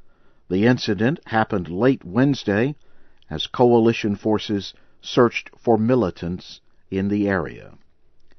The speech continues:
Afghan and nato officials say they are investigating the incident. Earlier Thursday, the coalition said nato and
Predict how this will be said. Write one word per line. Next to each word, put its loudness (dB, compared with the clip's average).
Afghan 2
and -2
nato 2
officials 0
say 2
they 4
are 6
investigating -2
the 0
incident. -6
Earlier 6
Thursday, 2
the 0
coalition 4
said 0
nato 2
and -2